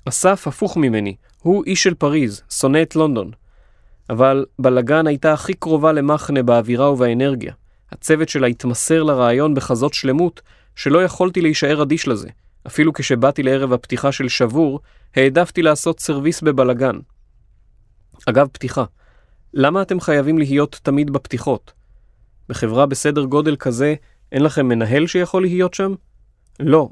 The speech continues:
אנחנו פרי קונטרול. אנחנו נעזרים במנהלים, אבל הם לא במקומנו.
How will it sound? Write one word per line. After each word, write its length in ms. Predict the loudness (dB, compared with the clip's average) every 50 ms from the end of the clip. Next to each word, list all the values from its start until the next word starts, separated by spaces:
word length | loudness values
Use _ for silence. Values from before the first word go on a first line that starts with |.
| _ _ 0
אנחנו 320 | 0 0 0 0 -2 -4
פרי 240 | -4 -2 -2 -2 0
קונטרול. 440 | 0 0 -2 -2 -2 -4 -6 -8 -10 -16 _ _ _ _ _ -4 -2
אנחנו 320 | 0 0 0 2 0 2
נעזרים 580 | 2 2 2 0 0 0 0 2 2 2 2 2
במנהלים, 640 | 2 2 2 2 2 2 2 2 0 0 0 -2 -4 -2
אבל 180 | 0 0 2 2
הם 100 | 2 2
לא 80 | 0
במקומנו. 640 | 0 0 -2 -4 -2 0 2 2 2 2 0 0 -4